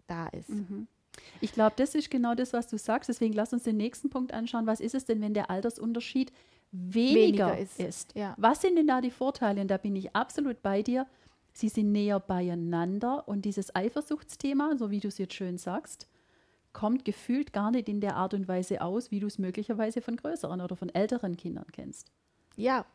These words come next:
Speaker 2: Was, was würdest du noch sehen? Was ist, was ist so ein Vorteil für euch im, im Miteinander?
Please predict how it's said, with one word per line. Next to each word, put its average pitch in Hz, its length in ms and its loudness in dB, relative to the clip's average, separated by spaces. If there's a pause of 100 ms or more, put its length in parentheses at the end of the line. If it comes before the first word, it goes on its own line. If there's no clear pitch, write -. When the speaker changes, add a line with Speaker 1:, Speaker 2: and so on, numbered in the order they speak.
(420)
Speaker 2:
Was, 240 260 4
was 262 160 4
würdest 285 280 2
du 262 60 2
noch 247 200 2
sehen? 202 240 -2
Was 233 180 2
ist, 285 160 -2
was 262 160 2
ist 285 140 0
so 254 100 0
ein 233 80 2
Vorteil 247 520 0
für - 160 -2
euch 196 280 -2
im, 202 220 -2
im 208 160 2
Miteinander? 175 640 -2